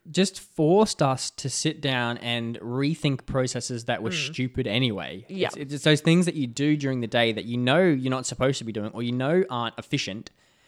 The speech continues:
Speaker 1: but then forcing yourself to sit down and look at that and make it more efficient in-, just increases productivity massively.
Speaker 2: So, yeah, I think that's really interesting. Then that's a direct correlation, because even though I haven't stopped doing any of the jobs that I was doing previously, I've now been able to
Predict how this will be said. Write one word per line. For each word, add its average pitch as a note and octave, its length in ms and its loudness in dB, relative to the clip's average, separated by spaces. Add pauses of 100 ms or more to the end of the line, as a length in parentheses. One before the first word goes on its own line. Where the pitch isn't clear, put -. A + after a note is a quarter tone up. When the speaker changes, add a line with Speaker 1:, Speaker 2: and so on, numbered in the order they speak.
(360)
Speaker 1:
but C#3+ 140 -2
then C3 320 2 (300)
forcing D#3+ 360 2
yourself C#3 300 0
to C3 100 -4
sit - 180 -6
down A#2+ 160 -2
and A#2 100 -4
look B2 140 -6
at A#2+ 80 -4
that A#2 160 2
and A2 140 -6
make C3+ 180 -2
it F#3 60 0
more C#3+ 180 0
efficient A2 540 -8 (240)
in-, C#3+ 220 -8
just C3 220 -8
increases C3+ 340 -6
productivity A#2+ 540 -6
massively. A#2 600 -10
Speaker 2:
So, A#3 140 2
yeah, G#3+ 220 6
I F#3+ 60 4
think G#3+ 180 -8
that's - 180 -6
really G3 180 -2
interesting. F#3+ 420 -4
Then E3+ 160 -4
that's - 180 -4
a F3 60 -2
direct C#3 260 -4
correlation, E3 540 -2
because E3+ 260 -4
even F3+ 280 -2
though D#3+ 100 -2
I E3 80 -2
haven't E3+ 420 -6
stopped - 460 -4
doing E3+ 280 -4
any D#3+ 320 -4
of E3+ 340 -4
the E3+ 100 -2
jobs E3 340 -2
that E3+ 80 0
I D#3 100 2
was D#3 200 -2
doing E3 320 0
previously, E3 800 -2
I've D#3 220 0
now D#3+ 240 0
been D#3+ 160 -4
able D3+ 260 -6
to D#3+ 300 -4